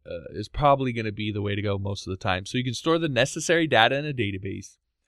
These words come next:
Then you can run a scheduled task to execute through the queue at an er-, interval and then clean up that queue as you execute. So here's, here's an example.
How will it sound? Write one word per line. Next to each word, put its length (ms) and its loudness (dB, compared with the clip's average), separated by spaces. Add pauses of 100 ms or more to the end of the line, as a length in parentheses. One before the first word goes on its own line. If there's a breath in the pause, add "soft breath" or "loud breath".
(320)
Then 340 4
you 100 -2
can 160 0
run 180 2
a 60 -2
scheduled 540 0
task 440 0
to 100 -4 (180)
execute 680 0
through 240 -2
the 100 -4
queue 320 -4
at 120 -2
an 200 -6
er-, 220 -4 (200)
interval 600 0 (280)
and 140 0
then 100 2
clean 260 0
up 140 2
that 220 4
queue 400 0
as 520 0 (220)
you 220 -4
execute. 480 -8 (120)
So 180 2
here's, 340 0
here's 180 0
an 80 -4
example. 560 -6